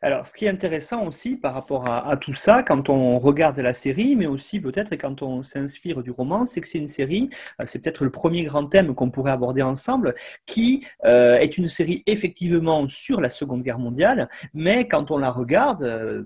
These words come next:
par rapport à l'histoire du héros, vous l'avez dit, euh, c'est une série qui apparaît, euh, fortement antimilitariste. Et je sais, euh, d'ailleurs que le, le roman,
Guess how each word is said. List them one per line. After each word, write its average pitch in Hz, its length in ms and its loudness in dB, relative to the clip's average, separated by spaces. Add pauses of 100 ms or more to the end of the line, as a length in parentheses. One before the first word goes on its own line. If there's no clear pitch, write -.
(120)
par 120 140 -4
rapport 117 300 -4
à - 20 -2
l'histoire 120 480 -6
du 113 240 -10
héros, 220 300 -4
vous 185 120 -12
l'avez 117 200 -8
dit, 220 280 -4 (280)
euh, - 200 4
c'est - 200 -6
une 175 100 0
série 214 380 -6
qui - 120 -4
apparaît, 185 440 2
euh, 143 100 2
fortement 165 540 -6
antimilitariste. 175 760 -4
Et 117 120 0
je 131 120 -4
sais, 160 520 2
euh, - 20 -2
d'ailleurs 139 380 2 (120)
que 202 60 0
le, 143 400 2
le 117 160 0
roman, 143 540 0